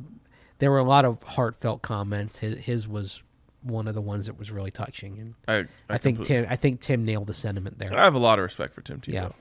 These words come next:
Speaker 2: Um, always. Um,
Speaker 1: Give credit where credit is due. That's the thing.
Speaker 2: Yep. Um, okay.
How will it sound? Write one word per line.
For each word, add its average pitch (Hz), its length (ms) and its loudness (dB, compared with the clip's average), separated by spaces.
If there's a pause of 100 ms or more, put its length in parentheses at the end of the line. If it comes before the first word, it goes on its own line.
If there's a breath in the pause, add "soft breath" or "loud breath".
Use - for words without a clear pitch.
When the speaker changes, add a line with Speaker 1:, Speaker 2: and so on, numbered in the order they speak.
(320 soft breath)
Speaker 2:
Um, 85 200 -8
always. 80 440 -2 (380 soft breath)
Um, 127 460 6
Speaker 1:
Give 175 180 6
credit 175 280 8
where 147 80 2
credit 123 320 2
is 98 120 -6
due. 107 240 -14
That's 107 200 -8
the 113 60 -8
thing. - 220 -14 (140)
Speaker 2:
Yep. 123 180 -2 (580 loud breath)
Um, 131 800 8 (680)
okay. 143 320 6